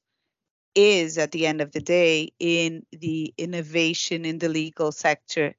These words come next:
as a whole, and how there's still a big opportunity there and an important space for development of new technological solutions,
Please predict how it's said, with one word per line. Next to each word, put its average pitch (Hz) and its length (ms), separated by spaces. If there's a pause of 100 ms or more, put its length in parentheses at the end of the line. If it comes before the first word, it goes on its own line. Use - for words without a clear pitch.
(100)
as 147 220
a 147 60
whole, 190 360 (300)
and 160 260
how 185 320
there's 196 320
still 196 540 (460)
a 196 100
big 214 220
opportunity 214 880
there 160 520 (500)
and 170 760
an 180 160
important 180 720 (100)
space - 560
for 190 160
development 180 960
of 170 180
new 185 200
technological 165 880
solutions, 165 1080